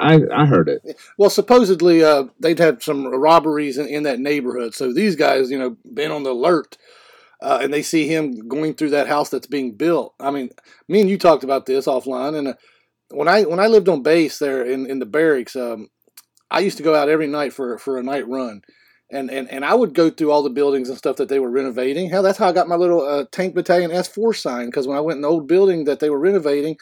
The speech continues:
Speaker 2: uh, they left it hanging on the wall, so I took it. So, I mean,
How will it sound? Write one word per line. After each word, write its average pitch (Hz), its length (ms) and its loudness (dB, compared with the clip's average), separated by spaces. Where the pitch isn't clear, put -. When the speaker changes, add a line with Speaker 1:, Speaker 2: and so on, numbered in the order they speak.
Speaker 2:
uh, 139 180 -6
they 143 140 -2
left 170 240 2
it 160 100 6
hanging 180 220 0
on 185 100 2
the 185 60 4
wall, 190 300 6
so 139 120 -4
I 165 60 0
took 196 240 4
it. - 160 -6
So, 120 300 -6
I 123 80 -10
mean, 123 220 -10